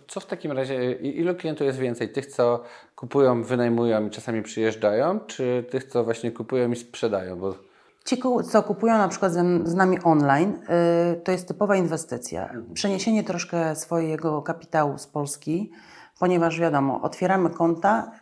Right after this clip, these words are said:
Speaker 2: tak naprawdę zdarza się, że klient w ogóle mnie nigdy nie widzi, e, i nie, i dopiero przyjeżdża na zakup,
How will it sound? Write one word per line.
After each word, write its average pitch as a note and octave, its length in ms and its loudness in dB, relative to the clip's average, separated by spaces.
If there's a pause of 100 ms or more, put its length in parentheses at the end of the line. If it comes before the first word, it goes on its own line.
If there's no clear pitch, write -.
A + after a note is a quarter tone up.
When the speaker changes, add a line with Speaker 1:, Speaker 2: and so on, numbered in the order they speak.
(100)
Speaker 2:
tak G#3 120 0
naprawdę F#3+ 640 2
zdarza F#3+ 340 4
się, - 160 -6
że F3+ 120 -4
klient F3 340 0
w E3 120 -2
ogóle F#3 260 4
mnie F3 180 2
nigdy E3+ 280 2
nie E3 160 4
widzi, F3+ 460 0 (600)
e, E3+ 480 6 (240)
i G#3 60 4
nie, A3 240 6
i G#3 220 -2
dopiero A#3 300 4
przyjeżdża G3 380 -2
na G3 140 0
zakup, F3+ 500 -2